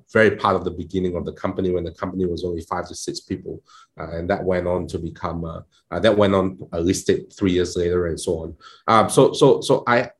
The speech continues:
as a result, that I've had confidence in, in the talent, uh, of, of Australian talents. And, and, and for me, again, like, you know, um, while looking at it from the outside in might, might be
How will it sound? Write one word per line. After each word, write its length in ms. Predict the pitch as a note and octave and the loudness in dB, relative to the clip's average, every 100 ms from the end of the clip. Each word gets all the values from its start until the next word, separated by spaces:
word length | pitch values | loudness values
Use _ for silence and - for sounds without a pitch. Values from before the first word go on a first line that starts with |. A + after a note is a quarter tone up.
| - | -6
as 120 | A#2 | -2
a 40 | A2+ | 2
result, 260 | A2+ F#3 | 6 6
that 120 | C3+ | 6
I've 220 | A2 G#2 - | 2 -2 -2
had 260 | C#3+ - - | -4 -4 -4
confidence 640 | B2 A#2 G#2+ F2+ E2 E2 | -2 0 -2 -2 -6 -4
in, 300 | F2 E2+ E2 _ _ _ | -4 -4 -10 _ _ _
in 140 | F#2+ | 2
the 80 | F#2 | 4
talent, 640 | F#2 - A2+ F2+ E2+ F2 - - - _ | 2 0 2 2 -2 -10 -18 -20 -20 _
uh, 240 | E2+ E2 - | -4 -4 -2
of, 260 | F#2 F2 - | -2 -2 -2
of 180 | F2 E2 | -2 0
Australian 540 | F2 - G2+ G2 F2+ | -2 4 6 6 2
talents. 420 | F2+ F2 E2+ E2+ | 0 -4 -4 -4
And, 260 | G#2 F#2 F#2+ | -2 0 0
and, 220 | G#2 - | 0 0
and 160 | G#2 G#2 | -2 2
for 100 | A2 | 6
me, 400 | C#3+ C3 F#2 - | 8 8 4 -2
again, 400 | F#2+ F#2 B2+ G2 | -2 6 6 6
like, 160 | F#2 F2+ | -2 -6
you 80 | F#2+ | -6
know, 220 | F#2 E2+ - _ _ _ - | -4 -6 -8 _ _ _ -10
um, 340 | E2+ E2+ E2+ - _ | -6 -4 -6 -10 _
while 500 | G2 G#2+ G#2+ F#2+ - - _ - | 2 6 6 4 -2 -16 _ 2
looking 320 | A#2+ B2 B2+ | 2 4 4
at 80 | G#2 | 4
it 100 | G#2 | 2
from 140 | F#2+ | 0
the 160 | F#2 A#2+ | 0 0
outside 360 | F#2+ - G#2 A#2+ | -2 -2 -4 2
in 220 | A2+ A2+ | 2 4
might, 240 | G#2 - | 2 0
might 200 | G2+ F2+ | -2 0
be 300 | G2+ F#2 F2+ | 2 2 0